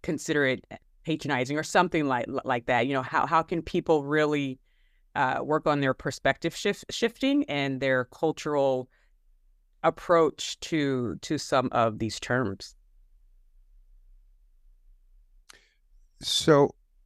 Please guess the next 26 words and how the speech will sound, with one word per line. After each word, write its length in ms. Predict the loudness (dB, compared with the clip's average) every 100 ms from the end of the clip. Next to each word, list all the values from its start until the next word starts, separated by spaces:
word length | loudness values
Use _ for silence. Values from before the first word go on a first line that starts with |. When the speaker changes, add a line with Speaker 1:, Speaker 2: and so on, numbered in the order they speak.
| _
Speaker 2:
I 120 | 0
heard 280 | 4 4 6
you, 160 | 4 4
but 180 | 4
I'm 140 | 2 4
not 180 | 2 0
sure 240 | 0 0
I 60 | 2
got 220 | 0 -2
the 100 | -4
question. 460 | -2 -2 -4 -14 -20 _ _ _ _ _ _ _ _ _ _ _ _ _ _ _ _ _
Speaker 1:
How 220 | 4 6 6
do 160 | 2
people 400 | 0 0 4 2
factor 540 | 2 2 2 2 2 2
in 220 | 2 -2
cultural 440 | -2 -2 0 -2
differences 640 | 0 -2 -2 -6 -4 -4 -4
to 100 | -8
some 180 | -6 -6
of 40 |
these 180 | -6 -6
terms? 360 | -6 -6 -8 0
So 140 | 0
love, 680 | 2 4 6 6 4 0 -8 _ _ _ _ -16
truth, 480 | -4 2 2 0